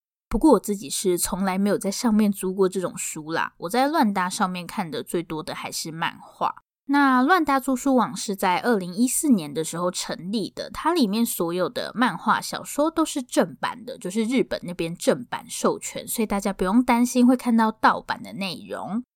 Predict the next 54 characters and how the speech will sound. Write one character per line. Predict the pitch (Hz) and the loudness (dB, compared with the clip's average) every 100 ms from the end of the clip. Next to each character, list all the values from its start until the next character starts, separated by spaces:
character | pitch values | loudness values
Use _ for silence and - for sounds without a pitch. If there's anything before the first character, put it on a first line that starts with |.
| _ _ | _ _
其 | - 339 | -2 4
实 | 427 | 8
如 | 403 | 10
果 | 349 196 | 8 6
一 | 165 | 4
定 | 196 202 | -2 0
要 | 196 | 0
在 | 202 180 | 0 -4
电 | 170 262 185 160 | -2 0 0 -2
子 | - 139 | -6 -6
书 | - - 170 | -4 -4 -2
跟 | 170 175 | -4 -4
纸 | - 165 | -6 -6
本 | 196 156 | -6 -6
书 | - 165 | -8 -8
中 | 170 180 | -8 -6
间 | 175 190 | -4 -4
选 | - 104 | -4 -6
一 | 104 | -6
个， | - 131 | -4 0
我 | 311 | 0
可 | - 311 | 2 2
能 | 240 | 2
还 | - 208 | 0 -4
是 | - | -2
会 | 277 285 | 2 0
更 | 254 302 | 2 2
喜 | 196 - - | 2 -4 -10
欢 | - 165 180 | -8 -8 -8
纸 | - 156 | -10 -8
本 | - 156 180 | -6 -6 -6
书。 | - 160 180 _ _ _ - | -8 -8 -8 _ _ _ -6
在 | 220 | -4
一 | 170 | -2
个 | 165 151 | -4 -8
电 | - 214 170 | 0 0 0
子 | - 151 | -6 -10
书 | - 180 | -4 -4
平 | - 156 | -4 -6
台 | 156 | -8
的 | 147 156 | -10 -10
广 | 151 | -8
告 | 156 180 | -4 -4
里 | 147 | -4
面 | 165 180 | -6 -8
讲 | 147 | -8
这 | 180 | -6
种 | 196 170 | -4 0
话 | 226 | 2
好 | 185 156 | 2 -2
像 | 185 | -6
不 | 185 - | -6 -8
太 | 190 175 | -6 -6
OK。 | - 165 - - 135 | -6 -8 -10 -12 -12